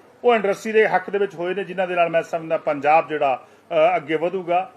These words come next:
ਸੋ ਇਸ ਤੋਂ ਬਿਨਾਂ ਇੱਕ ਸੌ ਪੱਚੀ ਕਰੋੜ ਦਾ, ਜੇਕਰ ਕੋਈ ਵੀ ਵਿਅਕਤੀ ਇੱਕ ਸੌ ਪੱਚੀ ਕਰੋੜ ਰੁਪਏ ਤੱਕ ਦਾ ਆਪਣਾ ਕੋਈ ਪ੍ਰੋਜੈਕਟ ਲਾਉਣਾ ਚਾਹੁੰਦਾ, ਕੋਈ ਇੰਡਸਟਰੀ ਲਾਉਣਾ ਚਾਹੁੰਦਾ ਗਾ, ਤਾਂ ਉਹਦੀ ਪ੍ਰਵਾਨਗੀ ਜਿਹੜੀ ਆ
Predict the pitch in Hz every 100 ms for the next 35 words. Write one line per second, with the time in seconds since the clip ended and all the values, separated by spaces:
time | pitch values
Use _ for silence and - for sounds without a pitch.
0 | _ _ 214 214 208 247 240 254 254 -
1 | - - - _ _ - 202 - - 247
2 | 233 - 285 285 254 233 190 147 - -
3 | _ _ - 170 220 247 - 247 247 226
4 | 196 - 254 202 - _ _ _ - 190
5 | - 247 233 220 - 254 233 233 214 226
6 | 220 208 196 220 220 196 - _ _ 190
7 | 185 220 208 160 - - - _ - 202
8 | 202 175 208 202 208 202 214 214 214 220
9 | 226 - - - - 208 202 202 - 220
10 | 214 214 208 220 220 214 214 208 - -
11 | _ 262 262 262 285 254 220 220 247 262
12 | 254 247 233 190